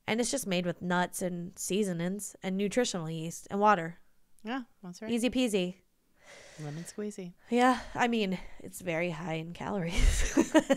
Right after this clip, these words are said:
Speaker 1: 'cause it's all nuts. But you know what? I don't know.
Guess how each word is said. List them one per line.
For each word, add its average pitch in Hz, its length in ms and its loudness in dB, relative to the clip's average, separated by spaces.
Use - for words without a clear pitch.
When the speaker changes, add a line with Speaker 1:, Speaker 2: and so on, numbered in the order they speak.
Speaker 1:
'cause 262 200 8
it's 208 120 2
all 220 200 10
nuts. 202 340 2
But 208 240 4
you 240 60 -2
know 233 160 2
what? 254 360 8
I 190 120 4
don't 190 100 4
know. 185 220 -2